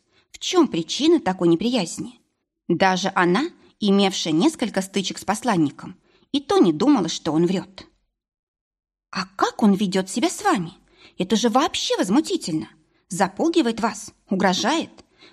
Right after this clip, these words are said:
распоряжается вами, будто вы его собственность». О боги! Так вот в чем причина. В ней самой? Слишком много женщин вокруг нее.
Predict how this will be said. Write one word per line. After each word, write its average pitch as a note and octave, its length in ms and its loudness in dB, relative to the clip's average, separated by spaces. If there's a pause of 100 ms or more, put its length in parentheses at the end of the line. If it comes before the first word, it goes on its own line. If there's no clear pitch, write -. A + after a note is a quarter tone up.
распоряжается G#3+ 840 -2
вами, G#3+ 340 -4 (220)
будто G3+ 320 0
вы F#3 140 2
его F3 140 2
собственность». - 880 -2 (760)
О A#3 240 0
боги! E3+ 540 -2 (480)
Так F3+ 200 -2
вот F#3 300 0
в - 80 -14
чем F3 200 0
причина. F#3+ 440 -6 (400)
В F#3+ 140 2
ней F#3 160 4
самой? F3 380 0 (600)
Слишком G4 540 -2
много F#3 280 2
женщин A3 500 0
вокруг F3 320 -2
нее. G#3 280 0